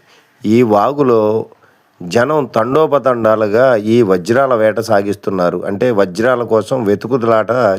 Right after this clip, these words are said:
చేస్తున్నారు. ఇలా రోడ్డు వెంబడి మాకు కనబడితే ఈ వీడియో తీశానండి.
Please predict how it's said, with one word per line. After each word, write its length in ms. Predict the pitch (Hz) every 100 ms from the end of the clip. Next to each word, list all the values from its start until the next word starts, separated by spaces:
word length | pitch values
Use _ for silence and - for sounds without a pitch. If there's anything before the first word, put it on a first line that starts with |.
| -
చేస్తున్నారు. 600 | 110 107 110 101 87 85 - _ _ _ _ _ _ _ _ _ -
ఇలా 260 | 123 127
రోడ్డు 340 | 104 110 131 139
వెంబడి 460 | 127 120 107 143
మాకు 300 | 107 107 92
కనబడితే 840 | - 107 113 117 98 131 127 95 -
ఈ 100 | 107
వీడియో 320 | 101 110 120
తీశానండి. 800 | 113 98 110 101 95 92 131